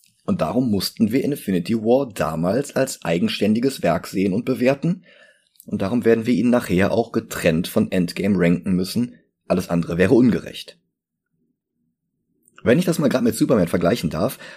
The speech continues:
dann walzen die Russos hier im Grunde hundertneunundvierzig Minuten lang das Einsperren von Zord, Ursa und Non in die Phantomzone aus, ohne auch nur Krypton explodieren zu lassen. Das passiert dann ganz am Ende.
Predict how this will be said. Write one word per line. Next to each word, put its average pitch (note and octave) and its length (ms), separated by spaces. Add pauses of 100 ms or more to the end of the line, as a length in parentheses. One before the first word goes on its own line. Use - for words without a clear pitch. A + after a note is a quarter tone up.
(100)
dann F2 260
walzen F2 380
die C3+ 80
Russos G2 560
hier - 220
im G2+ 140
Grunde G2 460 (280)
hundertneunundvierzig A2+ 1300
Minuten G2+ 540
lang E2+ 320 (300)
das - 300
Einsperren B2+ 580
von G#2+ 260
Zord, F2+ 420
Ursa G#2+ 300
und F2+ 220
Non F#2 280
in G2 120
die F#2+ 100
Phantomzone E2+ 880
aus, - 460 (920)
ohne C#3+ 340
auch A#2 180
nur B2+ 160
Krypton - 400
explodieren E2+ 640
zu - 160
lassen. D2 320
Das F2 120
passiert - 300
dann A#2 140
ganz G#2 180
am - 140
Ende. G2+ 400